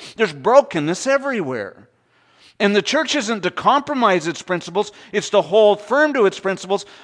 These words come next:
so that we might show the grace of the gospel that rescued us.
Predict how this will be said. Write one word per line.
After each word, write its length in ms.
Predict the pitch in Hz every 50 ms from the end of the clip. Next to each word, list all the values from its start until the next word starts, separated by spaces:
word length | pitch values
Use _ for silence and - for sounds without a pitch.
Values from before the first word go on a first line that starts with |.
| -
so 300 | - - - - - 247
that 100 | 240 240
we 140 | 262 254 262
might 220 | 254 262 262 262 202
show 180 | - 262 262
the 100 | 220 240
grace 320 | 185 202 226 254 254 - 254
of 100 | 269 233
the 60 | 214
gospel 420 | 226 208 233 240 - - 226 226
that 120 | 202 196 196
rescued 420 | 196 185 180 - - 180 180 160
us. 640 | 160 139 120 117 - - - - - - - -